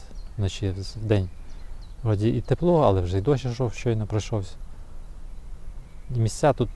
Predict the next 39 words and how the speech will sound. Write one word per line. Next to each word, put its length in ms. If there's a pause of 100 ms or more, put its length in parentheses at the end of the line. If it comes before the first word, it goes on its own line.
(120)
е, 280
такі, 220
кажуть, 260
що 140
і 180
карасі 340
сюди 220
підходять, 520
і 100
лящі 240
тут 160
по-, 200
покльовують. 600 (540)
Сьогодні 240
там 140
бачив 280
біля 180
нас 180
чоловік 340 (200)
вище 280
по 100
течії 340
з-, 140 (140)
зранку 280
зловив 340 (560)
десь 160
кілограмового 560
ляща. 360 (1600)
Ну, 180 (840)
таке, 300
якби, 180
може, 260
зразу 300
сюди 180
прийшов 320
би, 140 (420)
то 220
щось, 300
може, 280